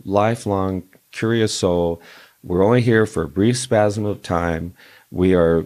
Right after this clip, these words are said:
uh, in a, uh, just a nest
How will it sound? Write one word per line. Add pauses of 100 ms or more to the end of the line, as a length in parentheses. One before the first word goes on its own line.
(120)
uh,
in
a,
uh,
just
a
nest